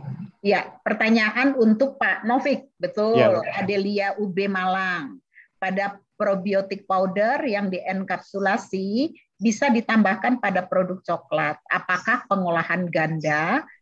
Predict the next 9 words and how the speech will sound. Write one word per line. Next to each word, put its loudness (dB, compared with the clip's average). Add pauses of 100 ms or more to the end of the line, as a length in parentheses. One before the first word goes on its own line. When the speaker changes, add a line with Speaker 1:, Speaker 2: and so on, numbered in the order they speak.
Speaker 1:
yang, -10 (300)
atau 0
pengolahan 2
probiotik -2
powder 0
dan -4
pengolahan -4
coklat -4
tersebut -2